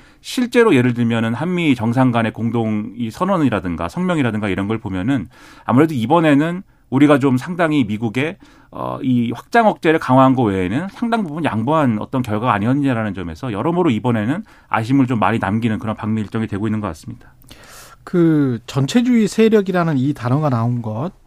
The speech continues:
Speaker 2: 그 미국의 포린 어페어스랄지 미국의 외교 전문가들, 외교 전문지들, 그다음에 미국과 영국의 주요 유수지들에서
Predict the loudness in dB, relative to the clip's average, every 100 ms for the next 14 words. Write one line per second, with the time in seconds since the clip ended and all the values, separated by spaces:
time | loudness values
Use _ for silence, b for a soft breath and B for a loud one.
0 | -20 -10 -8 -8 -8 -4 0 2 4 2
1 | 2 0 2 2 4 2 0 -2 -4 -6
2 | -4 -4 -2 -2 -2 -4 -4 -4 -4 -8
3 | b b b b b b b _ -4 -2
4 | 0 2 4 2 2 2 4 4 4 2
5 | 2 2 0 0 -2 0 2 2 0 0
6 | 0 0 0 0 -4 -2 0 2 0 -4
7 | -8 -4 0 0 0 -2 -2 -4 -2 -2
8 | -2 0 2 2 2 0 0 0 -2 -2
9 | -2 0 2 0 -2 -4 -4 0 0 0
10 | -2 -2 -2 0 0